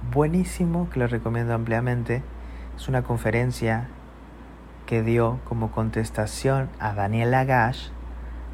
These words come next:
cuando funda la carrera de psicología.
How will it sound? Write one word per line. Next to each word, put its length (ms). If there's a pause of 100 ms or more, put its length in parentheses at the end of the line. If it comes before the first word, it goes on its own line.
(120)
cuando 280
funda 640 (120)
la 180
carrera 580 (640)
de 100
psicología. 680